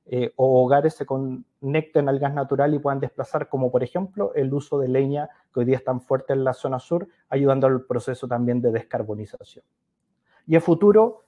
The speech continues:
nosotros como compañía, el foco está en entregar soluciones que sean accesibles, eso es súper relevante para el combustible, de bajas emisiones, y esto como alternativa a los combustibles fósiles, como una transición a un futuro carbono neutral,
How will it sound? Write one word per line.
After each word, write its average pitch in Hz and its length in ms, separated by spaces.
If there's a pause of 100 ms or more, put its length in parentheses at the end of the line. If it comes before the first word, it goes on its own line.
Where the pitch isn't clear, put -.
nosotros 160 320
como 160 200
compañía, 151 640
el 151 80
foco 165 320
está 165 140
en 151 60
entregar 147 340
soluciones 151 480
que - 80
sean 131 180
accesibles, 123 640
eso 139 120
es - 40
súper 156 300
relevante 135 440
para 131 140
el 123 60
combustible, 117 600 (300)
de 135 120
bajas 151 360
emisiones, 202 640 (300)
y 196 360
esto 175 340
como 160 180
alternativa 143 480
a - 20
los - 80
combustibles 147 500
fósiles, 220 460
como 160 200
una 143 140
transición 143 600
a 156 60
un 151 120
futuro 135 380
carbono 127 400
neutral, 113 480